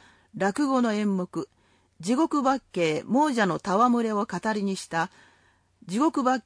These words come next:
景亡者の皿に挑戦。落語とちょっと違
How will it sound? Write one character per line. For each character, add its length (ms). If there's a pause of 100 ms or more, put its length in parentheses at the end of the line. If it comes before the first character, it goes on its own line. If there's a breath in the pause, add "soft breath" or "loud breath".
景 320
亡 260
者 140
の 100
皿 300
に 220
挑 240
戦。 320 (1160 soft breath)
落 260
語 140
と 300
ち 80
ょ 40
っ 100
と 100
違 160